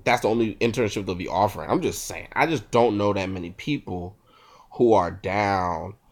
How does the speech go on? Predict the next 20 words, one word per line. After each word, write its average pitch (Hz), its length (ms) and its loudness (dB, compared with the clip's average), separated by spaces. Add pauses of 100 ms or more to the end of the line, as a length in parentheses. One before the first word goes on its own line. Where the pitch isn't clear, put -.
(340)
um, 87 580 -2 (260)
for 104 360 -2
a 87 60 -6
Trump, 95 440 -6 (640)
uh, 87 160 -6
internship. - 640 -12 (500)
Uh, 98 400 0 (160)
anyway, 135 760 8
uh, 110 160 4
speaking 139 420 2
of 113 80 4
some 104 220 -2
other 110 180 0
people 104 580 -4
who 95 800 -4
are 92 160 -6
down, 101 800 0
there 143 200 6
was, 180 280 0
like, 98 400 -2